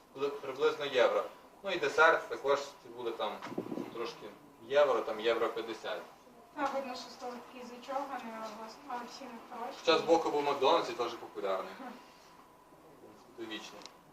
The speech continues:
Speaker 1: Вон це ж компот мандаріна, що у супермаркеті, напевно. Ну і знову ж таки китайський ресторан. Але вони всі закриті.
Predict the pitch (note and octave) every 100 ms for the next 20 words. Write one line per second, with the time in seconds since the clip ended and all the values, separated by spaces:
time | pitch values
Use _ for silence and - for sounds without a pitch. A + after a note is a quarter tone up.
0 | - - - - A#2+ A2+ - - B2+ A#2+
1 | C3+ C3+ B2+ A#2+ A#2+ C#3 D#3+ A#2+ - -
2 | - - - - - - - - - -
3 | G#2+ G2+ - - - G2 - - - -
4 | - - A#2 A#2 - - C3+ B2 D#3 D#3+
5 | F#3 - C3+ D3 C#3+ - C3+ - - B2
6 | A2 G2+ - - - - - A#2 B2 C3+
7 | D3 - C3+ A#2+ B2 A2